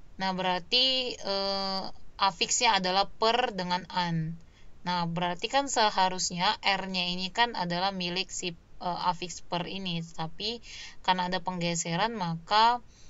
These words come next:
dia menyatu dengan, eh, fonem E dari kata dasarnya. Itu yang pertama.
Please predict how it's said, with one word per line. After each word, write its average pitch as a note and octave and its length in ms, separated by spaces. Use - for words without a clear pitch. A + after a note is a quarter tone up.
dia F#3 460
menyatu F3+ 580
dengan, G3+ 680
eh, F3 720
fonem F#3 460
E G3 420
dari F3 300
kata E3+ 320
dasarnya. D#3+ 560
Itu F3 80
yang E3+ 160
pertama. F3 560